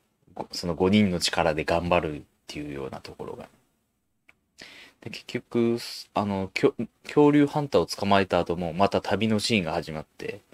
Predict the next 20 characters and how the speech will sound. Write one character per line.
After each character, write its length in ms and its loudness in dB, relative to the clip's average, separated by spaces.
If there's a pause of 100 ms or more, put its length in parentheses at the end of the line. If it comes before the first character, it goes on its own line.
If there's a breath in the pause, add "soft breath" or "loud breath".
(500 loud breath)
そ 80 -10
こ 80 0
で 100 4
よ 120 6
う 60 8
や 100 6
く 40 -16 (260)
到 160 -2
着 260 2
し 60 -6
て、 320 2 (540 loud breath)
そ 60 -6
の 100 -2
自 200 -2
分 240 -2
た 160 0
ち 140 -10
の、 180 -12
そ 160 -10
の、 240 -10